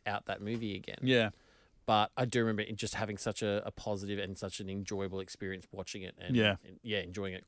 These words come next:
Speaker 1: a hell of a
Speaker 2: Yeah,
Speaker 1: lot.
Speaker 2: Dawn was, i-, if it wasn't my favourite movie of twenty fourteen, it was top two,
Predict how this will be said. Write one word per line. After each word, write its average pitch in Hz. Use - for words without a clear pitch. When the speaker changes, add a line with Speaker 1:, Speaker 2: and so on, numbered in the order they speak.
Speaker 1:
a -
hell 90
of 82
a -
Speaker 2:
Yeah, 127
Speaker 1:
lot. 120
Speaker 2:
Dawn 180
was, 170
i-, 165
if 160
it 151
wasn't 170
my 143
favourite 139
movie 123
of 117
twenty 120
fourteen, 113
it 101
was 101
top -
two, 104